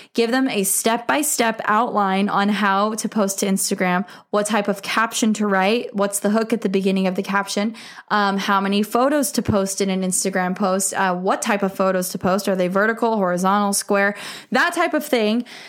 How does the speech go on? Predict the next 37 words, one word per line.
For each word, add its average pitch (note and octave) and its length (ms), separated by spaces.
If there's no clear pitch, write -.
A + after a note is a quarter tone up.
um, A#3 320
all D#4+ 220
needs G4 200
to D4 100
be D4 140
communicated C4 680
to A3 140
them G3 240
in A3 180
a G#3 80
very B3+ 560
clear C#4 680
and A3+ 260
simple C4 560
way G3+ 360
so A#3+ 200
that G3 240
they G3+ 160
understand. F#3 460
So C4+ 360
the A3+ 140
best D4+ 280
way C4+ 120
to A#3+ 120
do A3 140
this G#3+ 220
is A3 180
to G3+ 80
just A#3+ 180
make C4+ 180
sure C4+ 260
that A3+ 120
they G#3+ 140
have A#3 140
a G#3 60
clear A#3 400
understanding, G#3 800